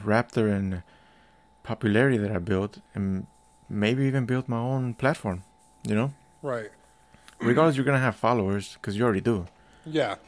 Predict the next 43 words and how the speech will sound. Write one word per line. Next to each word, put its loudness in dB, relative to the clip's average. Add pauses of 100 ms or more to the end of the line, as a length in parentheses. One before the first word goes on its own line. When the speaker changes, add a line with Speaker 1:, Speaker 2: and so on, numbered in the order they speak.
(100)
Speaker 1:
Of -6
course, 2
not 2
all 4
of -2
them 0
are 0
gonna, 0 (280)
you -2
know, 0
transfer, -2
but 0 (360)
the 0
little 2
ones 2
that -6
you -8
transfer, -2
you 0
know 0
they're 0
loyal. 2 (260)
Regardless, 0
whatever 0
you -2
play, 0
they'll -2
be -2
with -4
you -4
because -8
they're -2 (760)
in 2
it 0
for, -2
for -2
you, 0
for -8
who -2
you 0
are. -2 (500)
Speaker 2:
Right. -8 (720)
Speaker 1:
So, -2